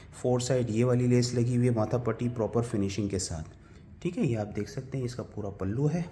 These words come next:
और ये जो है इसकी पूरी माथा पट्टी है, ठीक है। ये आपके सामने है, Full heavy embroidered thread और जरी और sequence के साथ इसका दुपट्टा है। बहुत खूबसूरत सा ready to wear दुपट्टा है।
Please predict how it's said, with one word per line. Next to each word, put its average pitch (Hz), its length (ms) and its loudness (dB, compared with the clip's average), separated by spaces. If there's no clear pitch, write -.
और 95 300 -2
ये 107 200 0
जो 113 120 -2
है 101 100 -2
इसकी - 260 -10
पूरी 104 360 -4
माथा 98 280 -4
पट्टी 85 360 -8
है, 95 200 -8
ठीक 110 200 -8
है। 170 100 -8
ये 104 140 -8
आपके 92 260 -8
सामने 98 320 -4
है, 139 200 -6
Full 147 280 -2
heavy 120 320 0
embroidered 107 560 -2
thread 120 360 -2
और 101 340 -4
जरी 101 360 -4
और 101 100 -2
sequence 104 480 -6
के 98 120 -6
साथ 101 260 -6
इसका - 220 -8
दुपट्टा 95 380 -6
है। 127 200 -4
बहुत 151 260 -8
खूबसूरत 127 460 -4
सा - 260 -8
ready 107 280 -4
to 127 120 -4
wear 117 260 0
दुपट्टा 101 380 -4
है। 131 120 2